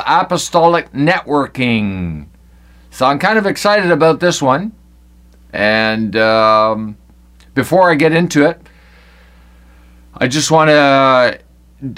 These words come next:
encourage s-, you, all of you, but some of you will take it, maybe some of you won't, but, uh, I got some my Black River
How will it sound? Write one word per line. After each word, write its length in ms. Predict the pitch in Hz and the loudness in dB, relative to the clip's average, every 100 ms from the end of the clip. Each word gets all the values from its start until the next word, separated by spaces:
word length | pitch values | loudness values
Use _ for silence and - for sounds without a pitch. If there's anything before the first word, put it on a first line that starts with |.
| - | -6
encourage 880 | 147 143 170 214 202 139 - - - - _ _ _ _ _ _ _ - | -2 0 2 2 2 0 -4 -12 -16 -20 _ _ _ _ _ _ _ -12
s-, 280 | - - - | -8 -8 -6
you, 360 | 123 135 147 180 | 2 4 4 2
all 360 | 123 151 180 | 2 4 4
of 100 | 160 | 2
you, 360 | 117 113 151 165 _ - | 0 -2 -2 -8 _ -6
but 180 | 107 - | -6 -2
some 260 | 175 185 | 0 0
of 120 | 143 | 0
you 120 | 120 120 | 0 0
will 140 | 113 | 0
take 260 | - 131 147 | -2 -4 -4
it, 200 | 131 117 | -8 -6
maybe 460 | 123 120 131 127 120 - | -4 -2 -2 -4 -12 -18
some 340 | - 123 123 | -6 -4 -2
of 60 | 110 | -2
you 140 | 110 | 0
won't, 400 | 123 143 - 90 | 0 0 -4 -6
but, 280 | 110 104 127 | -6 -4 0
uh, 260 | 120 113 | 2 2
I 100 | 110 | 2
got 240 | 139 151 - | 2 0 -2
some 220 | 147 135 | -6 -2
my 340 | 127 123 117 | 0 0 0
Black 400 | 104 131 170 180 | 0 2 2 0
River 560 | 170 185 180 180 170 | -2 0 0 0 -2